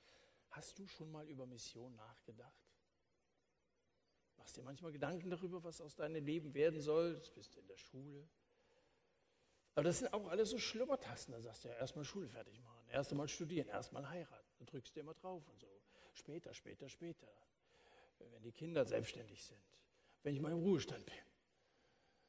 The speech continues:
dann ist es, dann ist der Zug abgefahren. Luther hat gesagt, sehr schnell wird aus einem Nicht jetzt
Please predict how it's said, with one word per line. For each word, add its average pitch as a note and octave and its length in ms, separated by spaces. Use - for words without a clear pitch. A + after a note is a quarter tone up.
dann C3+ 80
ist C#3+ 140
es, D#3 260
dann C3+ 140
ist D3 140
der D#3 100
Zug G#3 180
abgefahren. - 640
Luther B2+ 260
hat D3+ 160
gesagt, C#3 640
sehr C#3 260
schnell D3+ 380
wird D3 160
aus B2 280
einem B2+ 260
Nicht D3+ 320
jetzt - 480